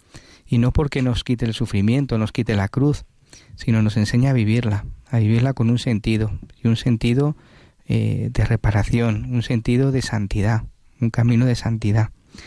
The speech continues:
Por eso, mm, no sé, el, el sufrimiento, nosotros no, no tenemos como cristianos, no tenemos que,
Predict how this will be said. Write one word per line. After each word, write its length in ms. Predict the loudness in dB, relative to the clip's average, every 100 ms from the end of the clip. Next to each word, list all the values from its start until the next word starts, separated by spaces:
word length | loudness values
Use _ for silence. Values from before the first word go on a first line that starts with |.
| -20 -20 -20 -20 -10 0
Por 160 | 2
eso, 460 | 2 0 0 0 -2 -10 _ -18 -8
mm, 420 | -4 -2 -2 -6 -10 -16
no 380 | -8 -2 0
sé, 480 | 0 0 -2 -2 -6 -2
el, 80 |
el 60 | -2
sufrimiento, 800 | -2 0 2 2 0 -2 -4 -4
nosotros 400 | -6 -6 -2 0
no, 220 | 0 0
no 180 | -2 -2
tenemos 380 | -2 -2 0 -2
como 220 | -2 -2
cristianos, 560 | -2 -6 -2 -2 0 0
no 100 | -2
tenemos 320 | -2 0 -2
que, 540 | -2 -4 -4 -8 -14